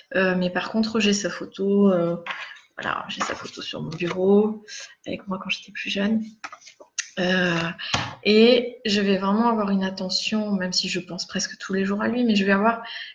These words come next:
une attention, une intention particulière en allumant une petite bougie et pas en me remémorant comment il était sur son lit d'hôpital, dans son cercueil et tout ça, parce que je sais que ça ne lui plaira pas.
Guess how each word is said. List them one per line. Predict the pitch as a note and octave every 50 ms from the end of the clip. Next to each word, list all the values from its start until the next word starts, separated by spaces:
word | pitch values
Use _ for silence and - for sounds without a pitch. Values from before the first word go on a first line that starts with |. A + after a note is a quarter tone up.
| - -
une | G3+ G3+ G3 G3
attention, | F#3+ F#3+ G3 G3 F#3+ G3 - - A#3 A#3+
une | A3 G3+ G3 F#3+ G3
intention | G3+ G#3 G3+ G3+ G#3+ G#3+ A3 - - A3 G#3
particulière | G3+ G3 G3+ - - - G3 - F#3 F3+ F3+ F#3+ G3 G#3+ G#3+ A3
en | G3+ F#3+ F#3 - _
allumant | - F#3 F#3 F#3 F#3+
une | F#3+
petite | G3 - F#3 F3+
bougie | F#3+ G3 G3 F#3+ F#3 F#3+ F#3+ G3 G#3 G#3+ A3 A3 - - - - - - - - - _ _
et | - A3 G#3+ G#3+ G#3+ - -
pas | - B3 B3 B3 A#3+ - -
en | G#3 G#3
me | G3+ G3 G3
remémorant | F#3+ F#3+ F#3+ F#3+ F#3+ F#3 F#3+ F#3 F#3 F#3 F#3+ F#3+ G3 G3 G3+
comment | - - A3 G#3 G3+ G3+
il | G3+ G3
était | G3 G3 G3 F#3 F3+ F3
sur | - - F3+ -
son | - F3+
lit | F3+ F3+ F3
d'hôpital, | E3+ E3+ E3+ - F3+ - _ - E3 D#3+ E3 E3+ F3 F3+ -
dans | - -
son | - - - F#3+
cercueil | - - - - - G#3 - -
et | G#3
tout | G#3 A3 A3
ça, | - A#3
parce | A#3 A#3 G3 -
que | - G#3
je | G3 G3+ A3+ A#3+
sais | A#3 - - - C4+
que | C4+ C4+
ça | - F#3+
ne | F3+ F#3
lui | F3+ E3
plaira | - - - D3 - - - -
pas. | - - -